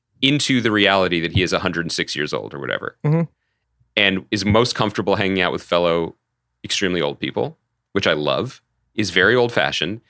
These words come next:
Speaker 1: And if that's the case, I mean, I know he's traveled the world as an assassin, but my dude just might be straight California rolling it. You know what I mean?
Speaker 2: Yeah.
Speaker 1: Like, if he's anything like my, the way my grandparents were,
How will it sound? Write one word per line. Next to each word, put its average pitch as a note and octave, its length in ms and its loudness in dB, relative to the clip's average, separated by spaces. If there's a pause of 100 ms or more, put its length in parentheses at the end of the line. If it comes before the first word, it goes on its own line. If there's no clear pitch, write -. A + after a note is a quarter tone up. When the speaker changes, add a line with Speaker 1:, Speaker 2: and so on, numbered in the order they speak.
(260)
Speaker 1:
And A#2+ 140 2
if C3 140 -2
that's D3+ 240 0
the C3 80 -2
case, C#3+ 560 -2 (800)
I B2 40 2
mean, B2+ 280 0 (320)
I C3 100 2
know F#3 180 4
he's C#3 120 2
traveled C#3 360 2
the A#2+ 60 2
world C#3+ 280 2
as G#2+ 100 2
an A2+ 80 2
assassin, A#2 480 2
but F2+ 200 0 (200)
my C#3 140 4
dude A3 240 0
just B2 160 2
might C3 180 2
be A#2 80 -2
straight G#2+ 260 0
California G2 520 0
rolling C2 340 -4
it. C2 160 -16
You A2 80 0
know A2 40 4
what G#2+ 80 4
I G#2 60 4
mean? B2+ 260 0 (240)
Speaker 2:
Yeah. A2 180 -4 (600)
Speaker 1:
Like, C3 140 4
if C3 80 4
he's F#3+ 240 2
anything D#3+ 440 4
like A#2 280 2 (260)
my, D3 220 2
the B2+ 60 -2
way C3+ 120 4
my C#3 180 4
grandparents F#2 580 0
were, C#2 260 -6